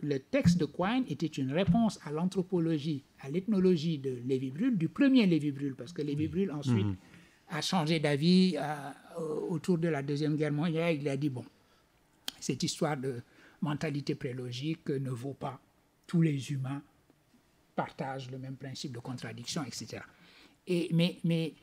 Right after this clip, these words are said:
Speaker 1: cette affirmation était une affirmation,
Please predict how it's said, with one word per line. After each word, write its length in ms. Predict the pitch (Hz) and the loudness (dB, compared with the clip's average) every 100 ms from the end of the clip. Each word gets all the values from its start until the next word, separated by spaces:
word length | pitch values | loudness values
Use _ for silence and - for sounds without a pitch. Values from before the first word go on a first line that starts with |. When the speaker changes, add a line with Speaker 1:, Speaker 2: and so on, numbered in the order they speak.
| - _ | -20 _
Speaker 1:
cette 260 | - 180 240 | -2 0 2
affirmation 760 | - 247 196 170 - 240 262 - | 0 2 4 4 2 0 2 0
était 300 | 170 202 190 _ - | 0 0 -2 _ -4
une 120 | 175 185 | 2 2
affirmation, 720 | 180 214 202 185 - 233 | 2 0 0 0 2 2